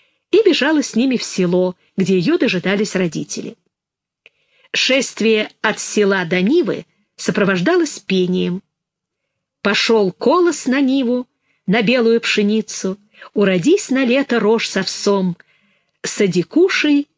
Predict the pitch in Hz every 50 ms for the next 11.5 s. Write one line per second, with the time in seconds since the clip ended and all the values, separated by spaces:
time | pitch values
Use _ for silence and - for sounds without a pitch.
0 | _ _ _ _ - - - 277 277 - - - 180 165 170 175 - - - -
1 | - - - - _ _ _ _ _ _ _ _ _ _ _ _ _ _ _ _
2 | _ _ _ _ _ _ _ _ _ _ _ _ _ _ _ _ _ _ _ -
3 | - - - 208 226 233 233 - 233 214 220 - - - - - _ _ _ -
4 | 214 214 214 214 214 214 226 233 220 202 196 196 185 175 - - - 240 302 339
5 | 294 - - - - - _ _ _ _ _ _ - - - 214 208 233 233 220
6 | 330 339 285 - - 277 - - - 285 285 277 - - 311 311 294 285 254 196
7 | 175 - - 160 - 190 185 208 185 240 214 240 233 202 175 - 220 208 - -
8 | 226 269 220 170 135 - - - _ _ _ _ _ _ _ _ _ _ _ _
9 | _ _ _ _ _ _ _ _ _ _ _ _ _ _ - - _ _ _ _
10 | _ _ _ _ _ - 180 202 233 220 190 - - 220 202 208 202 - 202 196
11 | 170 240 269 262 208 - - - - -